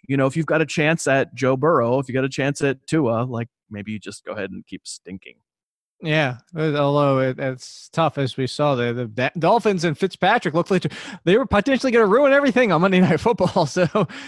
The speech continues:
Speaker 2: but that changed in the second half. But one thing that shouldn't change, and you said you hope. Well, I hope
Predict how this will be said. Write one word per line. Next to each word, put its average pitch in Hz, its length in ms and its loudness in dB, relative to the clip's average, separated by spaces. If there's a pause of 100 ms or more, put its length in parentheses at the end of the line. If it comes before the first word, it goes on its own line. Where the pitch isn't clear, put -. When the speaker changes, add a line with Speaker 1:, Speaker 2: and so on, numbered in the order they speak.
(220)
Speaker 2:
but 147 220 0
that 143 180 0
changed 98 260 -8
in 76 60 -18
the - 80 -16
second 101 300 -18
half. 95 260 -12
But 143 180 0
one 175 200 0
thing 147 180 0
that 131 260 -4
shouldn't 131 280 -6
change, 104 360 -8
and 127 80 -4
you 135 60 -2
said 131 240 -2
you 120 100 0
hope. 120 320 0
Well, 131 120 0
I 143 100 2
hope 180 420 0